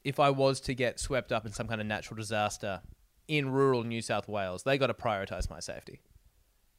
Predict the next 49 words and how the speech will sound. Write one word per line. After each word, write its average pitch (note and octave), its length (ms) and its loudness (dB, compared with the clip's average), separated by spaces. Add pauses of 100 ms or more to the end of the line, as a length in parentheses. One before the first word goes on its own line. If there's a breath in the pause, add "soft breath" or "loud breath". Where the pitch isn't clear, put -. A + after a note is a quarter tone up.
(160)
There's, C#3+ 260 2
there's C#3+ 260 2
got, C3+ 140 2
it's B2+ 180 0
gotta C#3 140 4
be C3+ 100 6
women, D#3 500 4
children, C#3+ 600 2
and, A2+ 200 -4
and G#2+ 200 -6
soft-handed A#2+ 1120 -2
city A#2+ 360 -2
boys F#2+ 460 -4 (840 soft breath)
getting A#2 220 0
evacuated A2 640 0
first. G#2 540 -4
I B2+ 80 0
gotta C3 160 2
be A#2+ 80 0
on, A2+ 160 -2
I B2 160 -4
gotta B2+ 140 -2
be A2 80 -4
on A2 120 -2
that F#2+ 180 -8
lifeboat. G#2 540 -2
I B2 100 -2
can't, A#2 320 -2 (160)
I C3+ 100 -4
can't B2+ 220 -2
handle G#2 400 -6
it D2 100 -10
down G2+ 220 -2
here. G#2+ 260 -4 (2000 soft breath)
But C#3+ 220 8
I C3 120 6
gotta C#3 220 4
tell E3+ 140 4
you, F3 60 6
a - 20 6
lot C#3+ 120 6
of C#3 60 -2
people D3 160 4
at C3 60 0
the C3 80 2
Henty D3 280 0
Smokes D3 360 -2
Meats F3+ 240 -2
Festival A2 440 -4